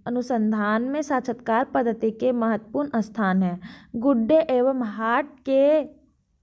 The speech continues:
हार्ट ने इसके महत्वपूर्ण महत्व के संबंध में लिखा है, "समकालीन अनुसंधान शोध के साक्षात्कार का अधिक महत्व हो गया है क्योंकि वह गुणात्मक साक्षात्कार का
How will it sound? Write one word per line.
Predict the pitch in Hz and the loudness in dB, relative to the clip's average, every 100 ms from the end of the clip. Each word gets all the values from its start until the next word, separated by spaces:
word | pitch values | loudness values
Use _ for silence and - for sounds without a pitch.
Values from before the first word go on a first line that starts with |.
| _ | _
हार्ट | - 247 277 285 | 0 2 2 -2
ने | 262 254 262 | -2 -2 -4
इसके | 254 254 - 302 | -6 -8 -2 -2
महत्वपूर्ण | 262 254 247 247 - 285 311 339 285 220 - - _ _ _ _ _ _ _ - - - _ _ - | 0 -2 -4 -6 -8 -4 -2 -2 -2 -6 -14 -20 _ _ _ _ _ _ _ -20 -20 -20 _ _ -4
महत्व | 247 254 294 302 339 | 0 2 2 2 2
के | 320 | 2
संबंध | 294 277 247 262 262 | 0 0 -2 0 0
में | 269 | 0
लिखा | 269 240 240 202 | 2 0 0 0
है, | 202 180 180 - - | 2 -2 -6 -18 -20
"समकालीन | - 339 339 330 285 262 277 | -2 0 0 -4 -2 -2 -2
अनुसंधान | 262 247 247 247 233 240 254 | -4 -6 -6 -4 -2 -4 -4
शोध | 247 254 277 269 | -4 2 2 2
के | 277 | -4
साक्षात्कार | 262 240 247 240 - 233 240 262 | -4 -4 -4 -6 -6 -2 0 -2
का | 269 247 - | -2 -6 -4
अधिक | 233 202 277 269 | -4 0 -2 -2
महत्व | 247 233 233 277 | -2 -2 0 2
हो | 254 226 | 2 2
गया | 214 202 | 2 0
है | 202 196 - - - | 0 -4 -12 -12 -2
क्योंकि | 320 311 294 | 0 0 0
वह | 285 294 | 2 2
गुणात्मक | 240 254 240 220 220 285 | 0 -2 -2 -4 -4 -6
साक्षात्कार | 294 262 233 226 220 202 202 220 269 277 - - _ | -4 -4 -4 -6 -6 -4 -2 2 0 -2 -8 -20 _
का | 277 254 262 294 | 0 2 2 0